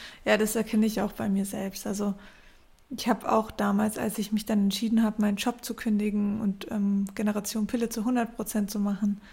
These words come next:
oder meine Selbstständigkeit, da war auch immer Angst.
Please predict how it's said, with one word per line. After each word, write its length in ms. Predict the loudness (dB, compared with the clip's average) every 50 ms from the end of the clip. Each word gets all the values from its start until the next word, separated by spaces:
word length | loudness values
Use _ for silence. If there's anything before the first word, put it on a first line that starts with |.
| -16 -14 -14 -12 -8 -4
oder 140 | 0 2 2
meine 200 | 4 2 2 2
Selbstständigkeit, 800 | 2 2 0 0 0 2 2 2 2 0 -2 -4 -4 -4 -4 -4 -6 -10 -20 -20 -20 -20 -20 -20 -20 -20 -20 -8 -2 2
da 140 | 2 4
war 160 | 4 4 2 2
auch 200 | 0 0 2 4
immer 260 | 6 6 6 4 2
Angst. 640 | 0 0 -2 -2 -4 -6 -8 -8 -10 -10 -14 -18